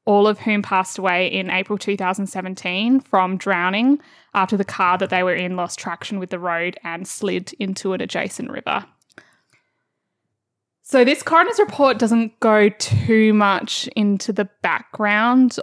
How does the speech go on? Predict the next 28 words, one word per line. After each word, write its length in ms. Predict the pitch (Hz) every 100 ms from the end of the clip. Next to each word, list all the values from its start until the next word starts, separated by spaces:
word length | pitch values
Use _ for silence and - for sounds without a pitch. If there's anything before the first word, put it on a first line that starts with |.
| 220
of 240 | 208 202 -
each 260 | 214 - 220
of 120 | 190
the 80 | 202
decedents, 920 | 196 - 202 202 311 359 262 - - _ _ _
um, 380 | 208 202 196 190
but 160 | 208 202
Stephanie 640 | - 233 214 226 226 226
and 240 | 208 202
her 220 | - 202 190
partner 560 | - 202 185 196 190 -
Matthew 480 | 202 185 - 208 202
had 240 | 196 185
three 320 | - - 196 202
children 400 | 208 196 185 196
together. 500 | 190 180 214 359 - - - _ _ _
At 160 | 208 208
the 80 |
time 320 | 202 220 196 202
of 120 | 196
the 520 | 208 196 190 190 - _
incident, 540 | 202 214 202 196 190 -
Ella 180 | 196 202
Jane 400 | 190 180 190 196
was 340 | 196 190 202 -
eleven 340 | 196 185 202
years 220 | 196 196
old, 460 | 202 220 311 349